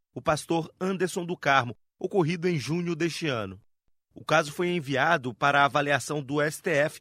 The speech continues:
após o Ministério Público constatar o possível envolvimento da parlamentar no crime. Como deputados federais têm foro privilegiado no Supremo,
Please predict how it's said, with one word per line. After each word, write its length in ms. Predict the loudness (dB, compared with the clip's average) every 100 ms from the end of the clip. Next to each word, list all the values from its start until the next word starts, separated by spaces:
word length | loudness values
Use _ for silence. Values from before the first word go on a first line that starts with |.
| _ -4
após 380 | 0 0 0
o 40 | -2
Ministério 460 | -4 -6 -2 -2
Público 500 | -2 -4 -4 -4 -8 -10
constatar 800 | -4 -2 0 0 0 2 2 2
o 40 |
possível 600 | -2 -8 -6 -4 -2 -4 -4
envolvimento 920 | -8 -4 -2 -2 -4 -4 -2 -2 -4
da 120 | -2 0
parlamentar 640 | 2 0 0 0 2 0
no 140 | -2
crime. 420 | -8 -6 -6 -8 -14 _ _ -6
Como 220 | -2 0
deputados 540 | -2 0 2 2 0 -2
federais 500 | -4 0 2 2 0
têm 140 | -6
foro 400 | -2 -2 0 0
privilegiado 880 | -2 -8 -4 -4 -2 0 2 0 -2
no 80 |
Supremo, 500 | -4 -6 -2 0 -2